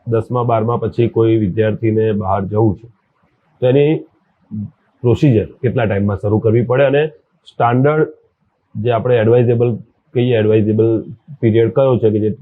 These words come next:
પીરિયડમાં આપણે શરૂઆત કરી દેવી જોઈએ કે રિઝલ્ટ આવ્યા પછી રાહ જોવી જોઈએ?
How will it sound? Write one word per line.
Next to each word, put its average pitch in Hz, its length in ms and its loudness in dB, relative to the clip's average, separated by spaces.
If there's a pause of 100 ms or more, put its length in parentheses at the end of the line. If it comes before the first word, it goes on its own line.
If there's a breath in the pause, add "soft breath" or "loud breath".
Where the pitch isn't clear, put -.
પીરિયડમાં 104 320 -2
આપણે 101 160 -8
શરૂઆત 104 340 -2
કરી 113 200 0
દેવી 90 220 -2
જોઈએ 90 220 -10 (180)
કે 113 80 2
રિઝલ્ટ 110 300 4
આવ્યા 113 160 -2
પછી 117 280 0
રાહ 98 180 -2
જોવી 92 300 -6
જોઈએ? 92 200 -14